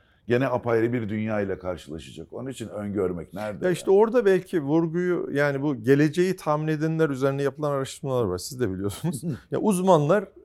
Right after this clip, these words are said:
Speaker 2: e, s-, para atıyorsunuz ya. Hani yazı
Speaker 1: Hmm.
Speaker 2: tura, yazı tura daha iyi tahmin ediyor uzmanlardan. Türkiye ne olacak, dünya ne olacak?
Speaker 1: Hmm.
Speaker 2: Bir, yani, o, çünkü çok değişkenlerin çok fazla olduğu bir dünyada yaşıyoruz. Ee, işte,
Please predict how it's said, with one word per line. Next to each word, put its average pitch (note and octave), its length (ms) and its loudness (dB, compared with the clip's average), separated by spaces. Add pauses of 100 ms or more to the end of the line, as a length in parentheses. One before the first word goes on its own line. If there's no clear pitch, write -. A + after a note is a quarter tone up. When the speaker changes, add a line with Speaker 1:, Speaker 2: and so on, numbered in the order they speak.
Speaker 2:
e, C3+ 360 2
s-, - 280 -6
para D#3+ 220 4
atıyorsunuz B2 560 0
ya. F#2 180 -4 (280)
Hani F#2+ 240 -4 (220)
yazı B2+ 260 8
Speaker 1:
Hmm. A2+ 80 -2
Speaker 2:
tura, D3+ 260 8 (100)
yazı G3 240 6
tura G#3 240 6
daha G3 160 8
iyi F#3+ 80 4
tahmin A#2+ 320 2
ediyor G2 280 -6
uzmanlardan. F#2+ 640 -6 (160)
Türkiye D3 400 0
ne C#3 40 -2
olacak, G#2+ 340 0
dünya B2+ 240 0
ne B2+ 80 0
olacak? A2 300 2 (360)
Speaker 1:
Hmm. C#3 80 -6
Speaker 2:
Bir, C#3+ 120 -2
yani, C#3+ 520 2
o, E3 180 2 (160)
çünkü G3 400 -4
çok - 280 -16
değişkenlerin E3+ 800 0
çok E3+ 260 -6
fazla D3 320 2
olduğu D3 240 -2
bir F#3 140 -6 (140)
dünyada D3 340 -2
yaşıyoruz. C3 520 -4 (560)
Ee, A#2+ 320 2
işte, C3+ 580 -2